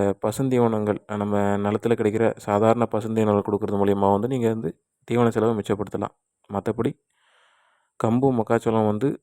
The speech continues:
ரொம்ப, ரொம்ப, ரொம்ப முக்கியமானது பெருவுடை கோழிகளுக்கு. இந்த வீடியோ உங்களுக்கு பயனுள்ளதா இருக்கும்னு நம்புறேன். ஏதாவது சந்தேகம் இருந்தா கமெண்ட்ல தெரிவிங்க. எனக்கு தெரிஞ்சதை நான் சொல்றேன். இந்த வீடியோ உங்களுக்கு பிடிச்சிருந்தா, கோழி வளர்க்குற உங்க நண்பர்களுக்கு ஷேர் பண்ணுங்க.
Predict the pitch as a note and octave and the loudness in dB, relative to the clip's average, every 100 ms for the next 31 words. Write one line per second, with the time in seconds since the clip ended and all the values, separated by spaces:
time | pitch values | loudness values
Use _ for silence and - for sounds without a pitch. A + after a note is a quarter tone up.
0 | - G#2 A2 A2+ A2 A2+ B2 G#2 G#2 A2+ | -8 -4 0 0 2 0 0 -6 -2 0
1 | G#2+ G#2 - - - G#2 G#2 G2+ G2 F#2+ | 2 0 -2 -8 -2 2 2 2 0 0
2 | F2+ - _ _ _ _ _ _ _ _ | -4 -8 _ _ _ _ _ _ _ _
3 | _ _ _ _ _ _ A#2 G#2+ G#2+ B2+ | _ _ _ _ _ _ 0 2 4 4
4 | C#3 C3+ A#2+ A#2 A2 A#2 A#2 A#2 A2 A2+ | 4 2 0 0 -2 0 2 4 2 -2
5 | G#2+ G#2 A2+ D3+ - _ _ _ _ G2+ | -4 -2 -2 -6 -12 _ _ _ _ 0
6 | A2 C#3 - A2+ B2 A#2+ A#2 A#2 A#2+ G#2+ | 2 2 0 2 4 4 2 0 0 0
7 | A#2 A#2 A2 A2 G#2+ G#2 A2 - G#2+ G#2 | 2 2 2 0 0 0 -4 -8 -6 -4
8 | G2+ G#2+ A#2+ A#2 A2 - G#2 A2+ F#3 _ | -4 -4 0 0 0 -2 -2 -2 -4 _
9 | - G#2+ G#2 A#2+ B2 A2 - A2+ A2+ A2 | -14 -4 2 4 4 2 0 -2 -2 -2
10 | A2 B2 - _ _ _ _ _ _ _ | -2 -2 -6 _ _ _ _ _ _ _
11 | _ _ _ - A#2+ A#2+ A2+ A#2 A2 G#2+ | _ _ _ -2 2 4 2 0 0 0
12 | G#2 A2+ A2 G#2+ A#2 G#2+ A2+ - G#2 G#2 | 0 0 0 -4 -4 -2 -2 -4 -8 -8